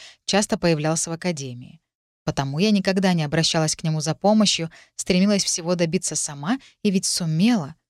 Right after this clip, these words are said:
сформировала с Янисом сильнейшую двойку. Вот только вчера всё разрушилось. Беда оголяла истинную природу тех, кто находился рядом. Айлин, Кассия и Руфия верили в меня и собирались поддерживать.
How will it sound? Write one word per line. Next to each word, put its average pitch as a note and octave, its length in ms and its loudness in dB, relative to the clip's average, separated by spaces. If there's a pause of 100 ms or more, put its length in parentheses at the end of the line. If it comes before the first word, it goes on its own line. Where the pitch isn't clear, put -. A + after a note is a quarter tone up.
сформировала E3+ 720 4
с - 120 0
Янисом G#3 480 0
сильнейшую F3+ 640 -2
двойку. F#3 520 -4 (480)
Вот F#3+ 160 2
только E3+ 260 2
вчера F#3+ 360 -4
всё D#3+ 200 -6
разрушилось. D#3+ 840 -8 (500)
Беда F3 360 2
оголяла A3 440 2
истинную G3+ 400 2
природу F#3+ 360 0
тех, C#4+ 280 -10
кто - 160 -2
находился F3 580 -2
рядом. C3 380 -12 (640)
Айлин, D3+ 680 0
Кассия E3+ 560 0
и E3+ 160 -4
Руфия B3 440 0 (220)
верили G#3+ 380 2
в F3 60 -2
меня F#3 260 0
и B3+ 40 -4
собирались F3+ 480 -2
поддерживать. C#3 720 -8